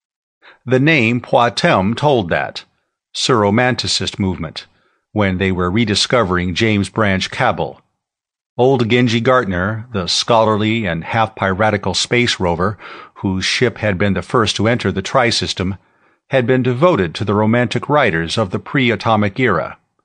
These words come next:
He had named all the planets of the Alpha System from the books of Cabell, and those of Beta from Spencer's Faerie Queene, and those of Gamma from Rabelais. Of course, the camp village at his first landing site on this one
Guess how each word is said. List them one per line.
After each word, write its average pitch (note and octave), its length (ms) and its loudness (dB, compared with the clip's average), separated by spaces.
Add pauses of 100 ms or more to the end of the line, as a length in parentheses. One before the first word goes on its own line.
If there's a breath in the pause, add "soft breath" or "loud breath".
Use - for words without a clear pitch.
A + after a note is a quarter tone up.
(380)
He D3+ 140 0
had C3 140 2
named B2 400 2
all C#3 280 4
the D#3 100 0
planets A2 480 -2
of G#2+ 100 0
the B2 120 2
Alpha A#2 280 2
System G2 420 -4
from A2 220 -2
the A2 80 0
books A#2 320 0
of A#2+ 120 -2
Cabell, - 480 -2 (600 loud breath)
and F#2+ 200 0
those G2+ 280 0
of F2 160 -4
Beta B2 380 2
from G2+ 220 -2
Spencer's A#2+ 600 -2
Faerie A2+ 380 2
Queene, G2 560 -2 (500 loud breath)
and A2+ 200 2
those C#3 220 4
of A2+ 160 -2
Gamma G#2+ 500 2
from A#2 280 0
Rabelais. A#2+ 680 2 (880)
Of A2 200 0
course, G2+ 640 2
the - 100 -4
camp A2+ 320 0
village G#2+ 360 2
at G#2 120 2
his F#2+ 100 -2
first D#3 400 0
landing G2 320 0
site G#2 340 0
on F#2+ 200 2
this - 200 -2
one F#2 340 -2